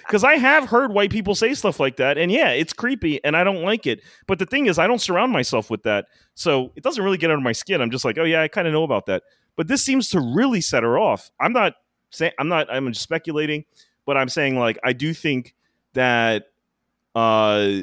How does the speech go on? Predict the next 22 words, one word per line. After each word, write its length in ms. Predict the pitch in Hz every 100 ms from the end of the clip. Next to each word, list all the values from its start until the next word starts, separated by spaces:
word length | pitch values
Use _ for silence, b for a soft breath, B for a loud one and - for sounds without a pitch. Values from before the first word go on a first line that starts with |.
| - _ _
that, 360 | 120 123 117 -
that 260 | 123 117 127
the, 140 | 123
the 140 | 113 123
need, 420 | 127 147 165 -
that 160 | 127 - _
there 200 | 143 131 -
is 200 | 175 165
a 80 | 131
real 500 | 110 139 190 226 180
psychological 760 | - 180 160 135 127 143 -
<laughs> 120 | 110 -
horror 580 | 175 143 139 131 220 b b b b -
to, 520 | 175 147 143 131 113 -
um, 240 | 127 120
what 160 | 135 143
this 160 | 139
guy 220 | - 135 127
was, 180 | 117 -
is 180 | 113
talking 420 | - 170 190 143 110
about 400 | 98 92 92